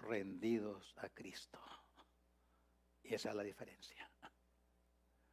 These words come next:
Nuestro cuerpo redimido es útil. Tu cuerpo, mi cuerpo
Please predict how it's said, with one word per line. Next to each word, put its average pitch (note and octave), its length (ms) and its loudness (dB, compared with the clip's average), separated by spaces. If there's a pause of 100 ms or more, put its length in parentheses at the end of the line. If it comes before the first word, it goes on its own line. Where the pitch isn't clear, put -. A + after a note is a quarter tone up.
(280)
Nuestro F#3 840 12
cuerpo F#3 840 12 (140)
redimido C#3+ 960 10
es B2 240 2
útil. G#2+ 440 -2 (1000)
Tu D3+ 220 4
cuerpo, D3+ 500 12
mi D3 220 6
cuerpo D#3 520 12